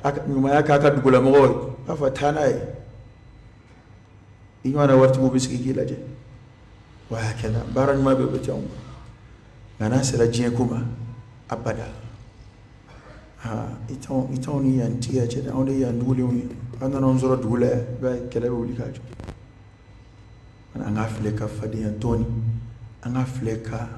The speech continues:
dɔɔni fara baara kan. Adamaden yɛrɛ bɛ to k'i ka limaniya kɔrɔsiyɛn dɔɔni dɔɔni. I tɛ ko ɲuman minnu kɛ, k'a lajɛ k'o dɔ kɛ ka fari boloda la. Nka fana, nka san kalo tan ni fila,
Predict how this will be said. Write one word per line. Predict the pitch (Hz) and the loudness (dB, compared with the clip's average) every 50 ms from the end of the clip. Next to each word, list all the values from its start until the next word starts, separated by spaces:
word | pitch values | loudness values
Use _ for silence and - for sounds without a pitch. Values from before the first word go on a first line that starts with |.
| - - - - - - - - - - - - - - - - - - - - - - - - - - - - - - - | -12 -12 -14 -16 -16 -18 -20 -20 -20 -20 -20 -20 -20 -20 -20 -20 -20 -20 -20 -20 -20 -20 -20 -20 -20 -20 -20 -20 -18 -8 -2
dɔɔni | 113 117 123 123 120 120 117 | 0 2 2 2 2 2 2
fara | 113 113 117 117 107 107 | 2 2 2 2 2 2
baara | 107 113 113 104 107 - - | 0 0 -2 -2 -2 -4 -6
kan. | - - - - - - - - - - - - - - | -8 -10 -12 -12 -14 -14 -16 -18 -20 -20 -20 -20 -12 -10
Adamaden | 135 151 160 143 131 127 127 | -6 -2 0 2 4 4 4
yɛrɛ | 120 120 | 4 2
bɛ | 117 117 | 0 0
to | 117 117 | -2 -4
k'i | 123 113 107 | -4 -4 -2
ka | 110 123 | -2 0
limaniya | 120 120 113 117 113 117 120 120 127 123 120 - - - - | 0 0 0 0 0 0 2 2 4 2 2 0 -2 -6 -4
kɔrɔsiyɛn | - 120 120 117 117 120 - - - 120 117 107 - 123 | 0 2 4 4 6 4 4 2 2 0 0 0 0 2
dɔɔni | 127 123 120 120 | 2 4 4 4
dɔɔni. | 120 123 120 117 123 - - - - - - - - - - - - - - - - - - - | 4 4 4 4 2 0 -4 -6 -8 -10 -12 -14 -14 -16 -18 -20 -20 -20 -20 -20 -20 -18 -10 -8
I | - | -6
tɛ | - - - - | -2 -2 0 2
ko | - 185 | 2 2
ɲuman | 175 165 170 170 160 | 4 6 6 6 6
minnu | 147 143 135 131 120 - | 4 4 4 4 2 2
kɛ, | - - 131 123 | 2 0 0 0
k'a | - - 123 113 | -2 -4 -4 -2
lajɛ | 104 113 143 143 147 160 151 156 156 - | 0 2 2 4 6 4 4 4 2 2
k'o | 135 127 113 120 | 2 2 2 4
dɔ | 131 151 156 156 156 | 4 6 6 6 6
kɛ | 151 175 175 175 | 4 4 4 4
ka | 151 | 2
fari | 143 143 123 131 123 127 | 0 2 2 2 4 4
boloda | 123 139 147 147 147 156 151 | 4 4 6 6 8 8 8
la. | 151 147 123 - - - - - - - - - - - - - - - - - - - | 6 6 4 2 -2 -8 -10 -14 -16 -18 -20 -20 -20 -20 -20 -20 -20 -20 -20 -18 -10 -8
Nka | 147 147 160 156 160 | -4 -2 -2 -2 0
fana, | - 156 147 156 151 | 0 0 2 2 2
nka | 139 135 139 165 165 156 | 2 4 4 6 6 4
san | - - - 180 175 160 151 | 4 4 4 4 4 4 4
kalo | 160 151 156 156 151 | 4 6 4 4 4
tan | 147 151 147 151 | 4 2 4 4
ni | 151 147 - | 2 0 0
fila, | - 131 131 135 127 120 131 131 | 2 4 6 6 6 4 2 -4